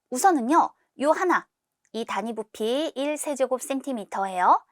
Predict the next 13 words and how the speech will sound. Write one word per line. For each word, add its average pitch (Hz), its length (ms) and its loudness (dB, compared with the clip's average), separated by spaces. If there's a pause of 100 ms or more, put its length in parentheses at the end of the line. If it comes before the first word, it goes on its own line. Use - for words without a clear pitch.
(380)
그런데 226 880 2
이 349 240 -2
직육면체의 233 1120 -2
부피를 190 640 0 (340)
그러면 285 520 0
이 247 180 -4
단위 240 340 -4
부피로 240 560 -2
구할 202 240 0
수 208 300 -4
있을 190 400 -2
것이냐라는 202 840 -2
거거든요. 196 540 0